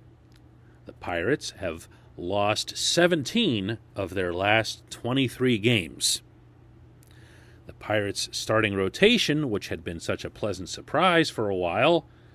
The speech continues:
is now serving up home runs virtually at will. The Pirates' offense, missing Colin Moran and Ke'Bryan Hayes, is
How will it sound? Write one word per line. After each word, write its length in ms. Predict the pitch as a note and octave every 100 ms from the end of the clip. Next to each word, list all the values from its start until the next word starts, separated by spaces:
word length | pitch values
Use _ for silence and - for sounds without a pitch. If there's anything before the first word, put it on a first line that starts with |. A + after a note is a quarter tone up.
| - - - - -
is 240 | F3 D#3
now 260 | C3+ C3 B2+
serving 480 | - B2+ A#2+ A#2 G#2+
up 140 | G2 - -
home 300 | - G#2 F#2+
runs 300 | F2+ F2 E2
virtually 640 | E2 E2 E2+ - D#2+ D#2 - - -
at 160 | G#2
will. 340 | G#2+ A#2 D2+ - - -
The 80 | -
Pirates' 460 | - G2 E2+ E2+ -
offense, 640 | D#3+ A3+ - B2+ C3 - - - -
missing 460 | B2 - A#2 G#2 - - - - - -
Colin 320 | - A2 G#2 G2
Moran 520 | F2 A#2 B2 A#2+ A2 - - - - - - -
and 120 | F#2+
Ke'Bryan 520 | - E2+ F#2+ F2+ D#2
Hayes, 580 | - E3+ D#3 D3+ - - - - - - - - -
is 480 | A#2+ A2+ G#2 F2+